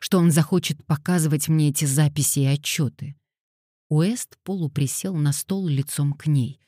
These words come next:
и выругался сквозь зубы. "А почему душеприказчик Ларсон, а не твой брат или отец?"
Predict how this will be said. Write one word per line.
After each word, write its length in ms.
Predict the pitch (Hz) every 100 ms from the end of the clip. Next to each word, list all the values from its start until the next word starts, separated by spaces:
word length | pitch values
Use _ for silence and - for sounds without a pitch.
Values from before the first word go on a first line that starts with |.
| _ -
и 100 | 139
выругался 920 | 120 135 151 160 185 196 - 240 226
сквозь 500 | - - 139 135 143
зубы. 460 | 143 131 127 120 113 - _ _ _ _ _ _ _
"А 100 | 143
почему 640 | - 147 - - 165 226
душеприказчик 1120 | 240 156 - 151 160 143 - 151 - - - 247
Ларсон, 640 | 269 240 - - 120 113 _ - -
а 80 | 180
не 160 | 170 160
твой 300 | 156 147 131
брат 440 | 139 151 147 151
или 160 | 185 185
отец?" 600 | 208 220 - - -